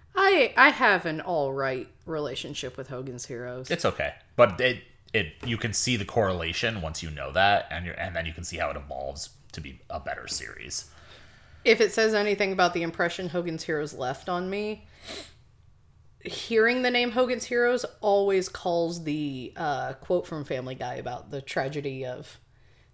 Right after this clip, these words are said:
Speaker 1: the actor from Hogan's Heroes.
Speaker 2: Oh, yeah.
Speaker 1: That's the first thing I hear every time is Peter Griffin
Speaker 2: <laughs>
Speaker 1: saying that. Like, nothing about the show.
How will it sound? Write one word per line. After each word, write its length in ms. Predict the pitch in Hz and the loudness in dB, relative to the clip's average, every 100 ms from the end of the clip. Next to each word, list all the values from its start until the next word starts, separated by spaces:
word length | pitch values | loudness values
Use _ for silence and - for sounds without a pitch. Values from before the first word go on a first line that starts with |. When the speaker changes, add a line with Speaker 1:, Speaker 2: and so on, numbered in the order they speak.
| - | -8
Speaker 1:
the 160 | 156 | -6
actor 480 | 127 147 - 120 131 - - | -6 -8 -10 -8 -8 -14 -12
from 200 | - 160 | -8 -4
Hogan's 320 | 139 139 135 | -4 -6 -2
Heroes. 320 | 92 95 95 92 | 2 2 2 0
Speaker 2:
Oh, 100 | 90 | -2
yeah. 220 | 85 87 | -2 4
Speaker 1:
That's 180 | 226 226 | 4 4
the 80 | |
first 320 | 196 - 214 226 | 2 2 2 2
thing 160 | 208 | 2
I 80 | 196 | 2
hear 280 | 190 196 170 | 2 0 2
every 300 | 175 165 180 | 0 0 0
time 260 | 185 165 156 | 0 0 -2
is 120 | 147 | -4
Peter 260 | - 175 165 | 0 0 2
Griffin 440 | 180 165 156 143 | 2 2 0 -2
Speaker 2:
<laughs> 0 | |
Speaker 1:
saying 440 | - 156 131 123 | -2 -2 -2 -6
that. 320 | 113 101 101 - - - 139 - - - - | -12 -12 -14 -16 -10 0 0 0 -18 -14 -2
Like, 460 | 208 185 170 - - - - - - | 2 2 2 -4 -20 -20 -20 -20 -4
nothing 380 | 240 302 330 311 | 6 8 8 6
about 280 | 277 262 247 | 8 8 8
the 80 | 233 | 2
show. 500 | - 165 143 143 | 2 2 2 -2